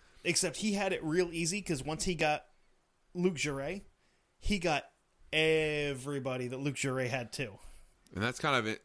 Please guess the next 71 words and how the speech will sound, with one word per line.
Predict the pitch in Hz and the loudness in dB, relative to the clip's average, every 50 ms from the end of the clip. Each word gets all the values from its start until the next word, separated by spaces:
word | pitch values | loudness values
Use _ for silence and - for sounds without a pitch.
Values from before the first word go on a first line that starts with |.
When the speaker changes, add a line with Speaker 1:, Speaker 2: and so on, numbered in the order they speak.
| _ - | _ -6
Speaker 2:
like, | 98 92 - | -6 -4 -2
kinda | - 101 98 90 - | -2 0 0 0 0
crazy | - 113 110 101 87 87 | 2 0 0 2 0 -2
that | 82 87 87 85 85 | -2 0 0 -2 -2
he | 90 104 | -2 -2
was | 98 92 92 | -2 -2 -2
able | - 92 101 90 92 92 90 | -2 -2 -2 -2 -2 -2 -2
to | 87 - | -2 -2
kinda | - 98 92 92 87 82 80 - - | -2 -2 -2 -2 -2 -4 -4 -2 -2
pull | - 95 98 | 0 0 0
the | 90 | -2
strings | 87 - - 98 95 87 - | -2 -2 -2 -2 -2 -2 -4
to | - 87 87 | -4 -2 -2
Luc | 92 90 82 | -2 -2 -2
Jouret | 82 87 85 87 98 101 95 90 87 80 - - - _ _ _ _ _ _ _ _ _ _ _ _ _ _ _ - | -2 0 0 2 2 2 0 0 -2 -4 -8 -14 -20 _ _ _ _ _ _ _ _ _ _ _ _ _ _ _ -2
without | 101 104 101 92 87 82 - - _ - | 0 0 2 0 0 -2 -6 -10 _ -4
really. | 101 101 92 90 85 85 80 - - - | -2 0 0 0 -2 -2 -4 -8 -6 -6
Did | 107 104 107 | -4 -2 0
Luc | 135 139 123 | 0 0 0
Jouret | - 143 123 110 | 0 0 2 2
ever | 107 104 101 101 | 0 0 0 -2
know | 92 92 90 90 92 101 107 | -2 -2 -2 0 0 0 0
that | 113 117 113 | 0 -2 -2
his | 120 127 131 127 127 - | -2 -4 -4 -4 -4 -4
strings | - - 139 139 143 135 | -4 -4 -4 -6 -4 -6
were | 147 139 | -4 -4
getting | 156 147 147 | -4 -4 -2
pulled? | - 156 151 156 156 151 165 - | -2 0 0 0 -2 -4 0 2
Speaker 1:
Oh, | - 196 151 | 4 4 4
absolutely. | 147 151 143 - 151 160 156 113 110 - - _ | 4 2 0 0 0 0 0 -2 -6 -8 -10 _
Speaker 2:
So | - 131 117 | 2 2 4
he | 120 127 127 | 4 2 2
was | 123 110 98 | 2 0 -2
Speaker 1:
Yeah, | 98 | 0
Speaker 2:
completely | - 123 123 123 123 120 | 0 0 2 6 6 6
Speaker 1:
he | 117 | 6
was, | 113 107 104 | 6 6 4
Speaker 2:
on | 110 | 4
board. | - - | 6 6
Speaker 1:
he | - 110 | 4 4
was | 113 107 | 4 2
Speaker 2:
He's | 113 | 2
like, | 104 95 | 2 4
Speaker 1:
totally | 165 175 180 170 151 147 139 | 4 2 2 2 0 -4 -4
cool | - - 151 131 123 | -2 -2 -2 0 -2
with | 123 117 | -4 -6
it. | 113 - - | -8 -6 -4
Speaker 2:
because | - 101 117 107 | -2 0 0 2
he | 107 | 2
was | 110 101 - | 0 2 2
probably | 113 98 95 95 | 2 2 2 2
getting | 104 98 92 | 0 -2 2
the | 90 | 2
power | - 101 104 104 101 95 95 | 2 2 4 4 2 2 2
and | 92 | 0
the | 92 | 0
recognition, | 92 95 90 - 87 90 98 113 113 - 107 92 90 | 0 -2 -2 -2 -4 -2 -2 0 0 -2 -4 -6 -6
and | 78 85 90 | -4 -4 -2
he | 87 107 | -2 0
was | 101 95 90 85 | 0 -2 -2 -4
the | 90 | -6
face | 85 - - 120 113 107 98 - | -4 -2 0 0 0 0 -2 -4
'cause | - 92 87 | -8 -8 -6
he | 87 85 | -6 -6
seems | - - 98 95 90 | -6 -6 -6 -4 -4
like | 95 90 - | -4 -4 -4
he | - 101 | -4 -4
was | 95 90 | -4 -4
the | 85 85 | -6 -4
person | - 101 90 87 85 87 | -4 -4 -4 -4 -4 -4
that | 87 85 65 | -6 -6 -6